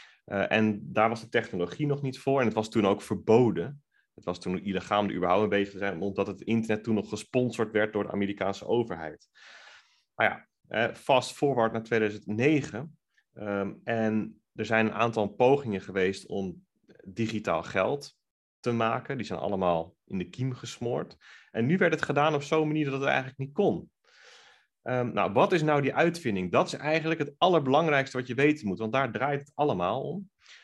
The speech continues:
Ehm, en het makkelijkste manier om dat even uit te leggen is een heel simpel voorbeeld. En als we bij elkaar zitten, is dat nog een stuk, een, een stuk beter voorbeeld. Maar stel, ik heb een tientje vast, ehm, en ik geef dat aan jou. En dan verdwijnt dat tientje uit mijn hand en hij belandt in de, in de jouwe.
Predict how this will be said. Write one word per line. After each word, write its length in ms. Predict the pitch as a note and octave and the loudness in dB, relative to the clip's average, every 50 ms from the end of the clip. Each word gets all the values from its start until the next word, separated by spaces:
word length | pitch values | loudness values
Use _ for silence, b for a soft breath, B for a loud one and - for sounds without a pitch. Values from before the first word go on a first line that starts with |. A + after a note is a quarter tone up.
| b b _ | b b _
Ehm, 280 | _ - G#2+ A2 A2 G#2+ | _ -6 -2 -2 -2 0
en 140 | - - A#2 | -2 -2 -4
het 120 | A2+ G#2 | -4 -6
makkelijkste 920 | G2+ G2 G2+ A#2 C#3+ F#3+ - - E3+ D#3 - - - - C#3+ C#3+ C3 - - _ _ | -6 -6 -4 -2 -2 -4 -4 -6 -10 -10 -10 -12 -10 -8 -8 -8 -8 -10 -14 _ _
manier 360 | - A#2+ G#2+ G2+ G2+ A2+ C#3+ F3 | -10 -8 -6 -6 -4 -4 -2 -2
om 60 | D#3+ | -4
dat 120 | C#3 - | -4 -4
even 220 | D#2 F#2 G#2+ G#2+ - | -6 -6 -6 -4 0
uit 220 | - C3 C#3+ C#3+ | 2 2 2 2
te 60 | C#3 | 0
leggen 180 | C3+ C3+ B2+ B2 | -4 -6 -4 -4
is 60 | A#2 | -4
een 100 | G#2+ G#2+ | -2 0
heel 120 | B2+ C#3+ | 0 -2
simpel 380 | C#3+ C#3+ - C3+ B2+ A#2+ A#2+ A2+ | -2 -2 -4 -6 -4 -4 -6 -8
voorbeeld. 640 | G#2+ - G2+ F#2 F2 - F2 E2+ A2 C#3 C#3+ - - | -6 -2 -2 -2 0 0 0 -2 -2 -4 -6 -12 -14
En 100 | - - | -8 -6
als 120 | G2+ F#2+ G2 | -6 -6 -6
we 80 | G2+ | -2
bij 120 | E2+ F#2 F2+ | 0 2 2
elkaar 400 | E2 E2 - - G#2+ A2 A2 G#2+ | 2 2 2 2 2 2 2 0
zitten, 240 | A2 G2+ - - | -2 -6 -8 -8
is 60 | F2+ F2+ | -8 -6
dat 160 | G2 F2+ - | -8 -6 -4
nog 140 | G2 F2+ F2 | -6 -6 -6
een 60 | F#2 | -10
stuk, 380 | - - - G2 F#2 - - _ _ _ _ _ _ _ _ _ _ _ _ _ _ | -10 -6 -6 -6 -6 -6 -12 _ _ _ _ _ _ _ _ _ _ _ _ _ _
een, 420 | - - - - - G2 F#2 F#2 - | -12 -10 -8 -6 -6 -6 -6 -6 -8
een 60 | - | -8
stuk 220 | - - A2 F2+ | -6 -6 -4 -2
beter 300 | - G#2+ G#2+ A#2+ A#2+ A#2 | 2 4 4 4 4 2
voorbeeld. 340 | A2 A2+ A#2 A#2 A2 G#2+ G#2+ - | 0 0 0 0 0 0 -2 -2
Maar 80 | - | -4
stel, 220 | - - - A#2 A2+ | -2 0 2 2 2
ik 60 | A2 | 2
heb 100 | A2 G#2 | 0 -4
een 140 | G#2 G#2 - | -6 -4 -2
tientje 340 | - D3+ D3+ D3+ - C3+ | 0 2 2 2 0 -2
vast, 420 | A2+ - B2+ D3+ E3+ - - _ _ _ _ _ - - _ _ - _ _ _ _ _ _ | -2 0 0 -2 -2 -6 -12 _ _ _ _ _ -20 -20 _ _ -20 _ _ _ _ _ _
ehm, 200 | - G#2 G2+ G2 | -6 -4 -4 -4
en 160 | - - G#2 | -2 0 0
ik 80 | G#2+ G#2 | -2 0
geef 220 | - - A#2+ A#2+ | 2 2 2 2
dat 140 | A2+ A2 - | 2 -2 -4
aan 80 | F#2+ F2+ | -2 2
jou. 340 | F2+ G2 G#2+ C#3 F3 G#3+ - - _ _ _ _ _ _ _ _ _ - - - _ _ | 4 4 4 4 2 -2 -6 -14 _ _ _ _ _ _ _ _ _ -20 -20 -20 _ _
En 140 | - - A2 | -8 -6 -6
dan 100 | A2 A2 | -4 -4
verdwijnt 440 | - G#2 F#2 - A2+ A2+ B2+ B2+ | -4 -6 0 4 4 4 4 2
dat 160 | - A2 G#2+ - | 0 -2 -4 0
tientje 280 | - C#3 C3+ C3 - | 0 0 2 2 4
uit 160 | D2 G2 A2 | 4 4 4
mijn 160 | G#2+ G#2 G2+ F#2+ | 2 0 0 2
hand 280 | F#2 G#2 B2+ D#3+ E3+ | 2 2 2 2 0
en 100 | D3+ A#2+ | -2 -2
hij 140 | A2 G2+ G2 | 0 0 0
belandt 320 | F#2 F#2+ F#2+ F#2+ G#2+ A2 | 0 0 2 2 2 0
in 120 | A#2 A#2+ A#2 | -4 -6 -6
de, 180 | A#2 A#2 A2+ | -6 -6 -6
in 140 | A2 - B2 | -6 -4 -4
de 80 | B2 B2+ | -2 2
jouwe. 460 | C#3 D3 E3 D3+ A2+ F2+ D#2 C#2+ - | 4 6 6 6 4 2 -2 -6 -10